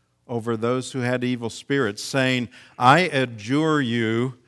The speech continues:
by the Jesus whom Paul proclaims." Seven sons of a Jewish high priest named Sceva were doing this. But the evil spirit answered them,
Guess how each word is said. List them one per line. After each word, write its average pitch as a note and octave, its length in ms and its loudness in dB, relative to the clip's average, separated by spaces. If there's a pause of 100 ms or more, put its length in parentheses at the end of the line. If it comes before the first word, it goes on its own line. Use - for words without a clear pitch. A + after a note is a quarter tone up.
(360)
by A#2 460 4
the A2+ 280 -4
Jesus D3 640 0
whom A2+ 240 -4
Paul C#3+ 460 2
proclaims." - 1300 -4 (1400)
Seven C#3+ 600 -4 (180)
sons G#2+ 760 -6
of F#2 140 -12
a F#2+ 80 -6
Jewish A2 640 -6 (400)
high G#2+ 240 -4
priest F#2 640 -8
named G2 260 -8
Sceva F2+ 640 -4 (640)
were G2+ 140 -2
doing G#2+ 420 -2
this. - 460 -16 (1200)
But A2+ 100 0
the C#3+ 180 -6
evil E3 280 2
spirit E3+ 580 4
answered D3 560 0
them, A#2 380 2